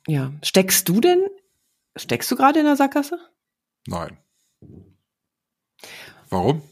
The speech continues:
Speaker 1: Na, weiß nicht, weil ich, weil du ja das Thema
Speaker 2: Lass
Speaker 1: hier
Speaker 2: das
Speaker 1: so
Speaker 2: Mikro stehen, bitte.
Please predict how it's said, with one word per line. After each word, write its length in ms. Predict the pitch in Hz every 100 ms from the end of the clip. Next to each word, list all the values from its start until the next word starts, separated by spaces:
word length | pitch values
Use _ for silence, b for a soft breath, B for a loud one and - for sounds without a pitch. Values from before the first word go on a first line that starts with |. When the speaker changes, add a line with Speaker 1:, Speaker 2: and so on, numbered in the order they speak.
| _ - -
Speaker 1:
Na, 220 | 170 170
weiß 260 | 175 320 320
nicht, 140 | 202
weil 180 | 165 165
ich, 300 | 160 - -
weil 100 | 160
du 80 | 165
ja 140 | 160
das 160 | 151 -
Thema 220 | 214 247
Speaker 2:
Lass 100 | 214
Speaker 1:
hier 80 | 175
Speaker 2:
das 80 | 165
Speaker 1:
so 60 |
Speaker 2:
Mikro 240 | 170 214 147
stehen, 280 | - 123 107
bitte. 280 | 107 107